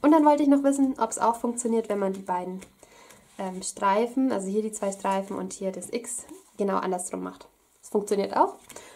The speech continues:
Und ich erkläre euch einfach im Video, wie das Ganze funktioniert, wie man das bastelt. Ich zeige euch jetzt nochmal schnell die Karte im Nahformat. Also ich habe hier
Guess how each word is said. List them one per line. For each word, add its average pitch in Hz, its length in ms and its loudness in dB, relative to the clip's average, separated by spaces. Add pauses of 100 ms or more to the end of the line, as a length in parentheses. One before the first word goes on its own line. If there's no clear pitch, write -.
(180)
Und 262 160 4
ich 277 180 2
erkläre 226 300 2
euch 220 120 -4
einfach 208 240 -2
im 202 120 -2
Video, 202 320 0
wie 220 120 4
das 214 200 2
Ganze 180 260 -4
funktioniert, 185 540 -6
wie 185 60 -4
man 180 180 -8
das - 240 -12 (580)
bastelt. - 480 -10 (880)
Ich 214 160 -8
zeige 269 160 2
euch 269 80 0
jetzt 240 180 0
nochmal 226 280 2
schnell 196 180 -2
die 196 140 -8
Karte 208 360 -2
im 190 240 -4
Nahformat. 277 1080 -2
Also 202 200 -4
ich 196 120 -8
habe 196 120 -6
hier 196 360 -4